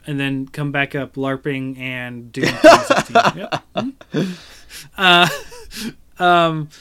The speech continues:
Speaker 1: so thank you guys for listening. This is four twenty. You can catch me at Hunters Hub Pod. Uh, been a little more active lately on Twitter. Um, probably seen some stuff going on. Um, probably talking about Fire Emblem a lot because, uh,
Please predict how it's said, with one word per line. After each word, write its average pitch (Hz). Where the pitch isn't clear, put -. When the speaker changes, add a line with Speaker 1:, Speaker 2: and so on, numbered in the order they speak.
Speaker 1:
so 175
thank 214
you 226
guys 214
for 196
listening. 185
This 151
is 131
four 151
twenty. 147
You 139
can 135
catch 143
me 143
at 143
Hunters 151
Hub 139
Pod. 139
Uh, 127
been 320
a 330
little 320
more 285
active 262
lately 247
on 226
Twitter. 240
Um, 180
probably 202
seen 202
some 180
stuff 180
going 180
on. 175
Um, 151
probably 214
talking 254
about 247
Fire 240
Emblem 202
a 190
lot 202
because, 151
uh, 147